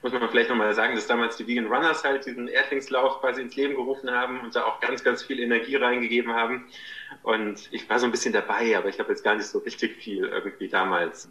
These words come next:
geholfen. Und ja, diese Shirts waren so toll von zweitausendfünfzehn und dann wollten wir halt unbedingt neue auf jeden Fall und haben das dann hier in Berlin, ähm, auf die Beine gestellt. Und alle, die Lust haben, können, können ein Shirt kaufen bei uns. Also kostet zwanzig Euro, Versand ist schon dabei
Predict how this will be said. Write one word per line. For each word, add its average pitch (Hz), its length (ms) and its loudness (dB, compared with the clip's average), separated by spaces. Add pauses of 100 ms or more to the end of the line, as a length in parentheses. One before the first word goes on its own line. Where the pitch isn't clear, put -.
geholfen. 92 440 -4 (680)
Und 92 440 0 (480)
ja, 101 120 6
diese 98 200 0
Shirts 120 460 2
waren 95 160 4
so 92 80 0
toll 92 320 4
von - 140 -4
zweitausendfünfzehn 92 920 -2
und 90 80 -2
dann 87 120 -2
wollten 104 240 6
wir 95 80 2
halt 98 160 2
unbedingt 113 420 4
neue 123 400 6
auf - 140 -6
jeden 120 260 -2
Fall 135 320 2 (500)
und 101 240 -8
haben 104 180 0
das 104 120 -6
dann 104 120 -4
hier 107 140 0
in 98 120 -2
Berlin, 113 520 2
ähm, 98 380 -2
auf - 120 -8
die 107 100 -10
Beine 120 260 4
gestellt. 135 420 6 (600)
Und 120 220 0
alle, 180 220 4
die 156 120 2
Lust 143 260 4
haben, 156 400 2 (240)
können, 135 300 2
können 135 180 2
ein 135 60 -4
Shirt - 500 0
kaufen 156 240 2
bei 107 100 4
uns. 95 320 -2
Also 98 300 0
kostet - 480 -2
zwanzig 120 400 -2
Euro, - 360 10
Versand 123 360 4
ist 123 140 0
schon 113 260 2
dabei 117 480 4